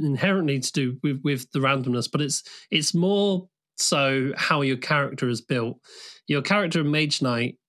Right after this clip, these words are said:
it, you know, one level up makes a huge difference. Whoever gets,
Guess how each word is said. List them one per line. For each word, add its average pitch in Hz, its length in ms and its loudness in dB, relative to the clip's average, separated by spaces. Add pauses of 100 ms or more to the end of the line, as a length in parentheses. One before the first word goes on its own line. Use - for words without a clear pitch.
(880)
it, 147 140 0 (320)
you 165 140 2
know, 139 140 2
one 202 480 2
level 185 400 2
up 120 260 0
makes 156 320 0
a 156 40 -2
huge 147 340 0
difference. 127 600 -2
Whoever 196 340 2
gets, - 480 -2